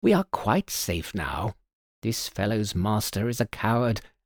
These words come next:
and will do nothing, even when he discovers his assassin has failed." I did as the doctor asked.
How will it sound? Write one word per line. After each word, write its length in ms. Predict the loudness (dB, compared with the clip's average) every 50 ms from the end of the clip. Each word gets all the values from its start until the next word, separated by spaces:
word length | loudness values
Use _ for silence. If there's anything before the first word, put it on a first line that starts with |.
| _ 0
and 160 | 0 2 4
will 140 | 2 2 4
do 240 | 4 4 4 4
nothing, 500 | 4 2 0 -2 -2 -4 -6 -6 -6 -4 0 2
even 500 | 4 4 4 4 4 6 6 6 6 6
when 180 | 6 6 6
he 160 | 4 4 4
discovers 640 | 4 4 2 2 2 0 2 2 4 4 4 2 2 2
his 300 | 2 2 2 2 -2 -6 -12 -16 _ -2
assassin 1000 | -2 0 0 -2 -2 0 2 2 2 0 -4 -8 -8 -8 -8 -4 -2 -2 -2 -2 _ _ _ _ -4
has 180 | -4 -4 -4 -6
failed." 720 | -6 -2 -2 0 0 -2 -4 -6 -10 -10 -10 -10 -10 -12 -14 _ _ _ _ _ _ _ _ _ _ _ _ _ _ _ 4
I 120 | 4 4
did 340 | 6 6 6 6 6 6 4
as 140 | 0 0 2
the 100 | 2 4
doctor 320 | 4 2 2 2 0 0
asked. 540 | 2 2 2 2 0 -4 -6 -8 -10 -14